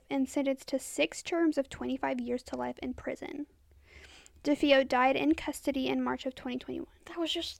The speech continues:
Speaker 2: last
Speaker 1: Recently,
Speaker 2: year?
Speaker 1: yeah. In December of nineteen seventy-five, so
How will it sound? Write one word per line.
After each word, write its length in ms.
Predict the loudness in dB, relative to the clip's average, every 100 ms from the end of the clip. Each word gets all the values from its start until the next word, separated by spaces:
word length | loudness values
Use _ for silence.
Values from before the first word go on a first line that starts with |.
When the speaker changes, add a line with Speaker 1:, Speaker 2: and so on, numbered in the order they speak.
| -10
Speaker 2:
last 220 | -10 -2
Speaker 1:
Recently, 460 | 0 0 2 0 0
Speaker 2:
year? 80 | 0
Speaker 1:
yeah. 1160 | -2 -6 _ _ -20 -20 -20 -20 _ _ _ 4
In 80 | 6
December 880 | 4 2 0 2 6 6 4 0 -4 _ -18 -18 -18 _ _ _ _ _ _ 2
of 140 | 4
nineteen 360 | 4 2 4 4
seventy-five, 440 | 6 4 4 0
so 120 | 0